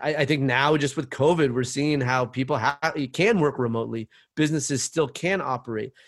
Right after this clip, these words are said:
You can have a different quality of life if you're living in a place you wanna live in. And so, uh, part of that criteria was, uh, was, you know, I wanted to control things. I wanted to, to have a say in what happened in my career.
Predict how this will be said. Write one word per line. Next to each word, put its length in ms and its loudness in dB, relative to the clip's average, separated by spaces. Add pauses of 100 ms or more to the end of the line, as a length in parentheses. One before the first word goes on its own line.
(100)
You 100 -4
can 160 -2
have 240 0
a 60 2
different 360 -4
quality 380 0
of 160 -2
life 320 -2
if 160 -16
you're 100 -4
living 360 0
in 80 -6
a 20 -10
place 260 -6
you 80 -8
wanna 180 -6
live 220 0
in. 140 -6
And 120 -10
so, 300 -4 (400)
uh, 140 -2 (160)
part 180 2
of 80 4
that 160 2
criteria 760 0
was, 480 -4
uh, 240 -6 (580)
was, 240 -2
you 100 0
know, 260 -4 (400)
I 100 0
wanted 280 0
to 300 -2
control 420 0
things. 520 -4 (340)
I 120 0
wanted 300 0
to, 300 -2 (140)
to 80 -4
have 140 -2
a 40 -6
say 260 -2
in 100 -4
what 140 -4
happened 280 -6
in 80 -8
my 120 -8
career. 500 -6